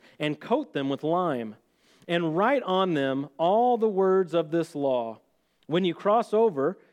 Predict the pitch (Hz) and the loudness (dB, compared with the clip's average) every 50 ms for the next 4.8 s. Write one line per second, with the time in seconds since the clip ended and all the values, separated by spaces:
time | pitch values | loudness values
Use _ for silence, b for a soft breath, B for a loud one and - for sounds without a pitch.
0 | b b b - - 175 170 170 180 185 196 196 185 180 185 190 214 220 - 254 | b b b -4 -2 0 0 0 0 0 0 0 0 0 0 0 -2 -2 -2 -2
1 | 247 240 226 180 160 147 139 147 160 160 151 147 - - 160 151 151 165 175 190 | 0 2 2 2 2 0 0 0 0 -2 -2 -4 -2 -2 -2 0 2 2 2 2
2 | 180 185 190 175 156 147 143 151 151 147 180 240 269 196 135 127 120 127 127 135 | 2 0 0 0 2 2 2 0 0 0 -2 -2 -2 -2 -4 -2 0 0 0 2
3 | 151 165 185 208 214 - - - 202 233 247 175 147 143 151 156 147 - 165 190 | 2 2 0 0 -2 -4 -4 -2 0 0 2 2 0 0 0 -2 -2 -2 -2 0
4 | 220 185 160 147 - 160 156 147 240 262 165 127 110 101 - | 0 0 0 0 -2 -4 -4 -2 -2 -2 -2 -4 -6 -10 -14